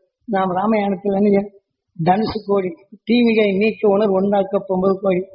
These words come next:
ஆக இது என்ன செய்யணும்? கோடி தீர்த்தம் என்ற நிலைகள், இப்படி பல நிலைகள் எண்-, இதெல்லாம் உணர்வு எடுத்தோன்னு இந்த மோட்சம் போறதுக்கு வழி என்ற இப்படி தவறான பாதைகளை நமக்கு காட்டியுள்ளோம்.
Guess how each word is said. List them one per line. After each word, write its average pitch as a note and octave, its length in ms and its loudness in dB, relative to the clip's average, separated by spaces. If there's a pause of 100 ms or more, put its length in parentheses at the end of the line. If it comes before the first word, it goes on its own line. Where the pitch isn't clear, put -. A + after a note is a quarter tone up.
(320)
ஆக G3 200 0
இது G3+ 180 2
என்ன G3+ 160 2
செய்யணும்? G3+ 320 0
கோடி G#3 320 0
தீர்த்தம் G#3 400 -2
என்ற F#3 180 0
நிலைகள், F#3 400 0 (340)
இப்படி G#3+ 360 2
பல F#3+ 240 0
நிலைகள் G3 440 0
எண்-, G3 220 0 (320)
இதெல்லாம் G#3 400 0
உணர்வு G3+ 260 0
எடுத்தோன்னு G3+ 440 0
இந்த F#3+ 140 2
மோட்சம் G#3 440 0
போறதுக்கு F#3 400 -2
வழி F#3 200 0 (460)
என்ற G3 240 0
இப்படி F3+ 360 -2
தவறான G#3+ 520 -2
பாதைகளை G3 460 -2
நமக்கு F3+ 280 0
காட்டியுள்ளோம். F3 500 -2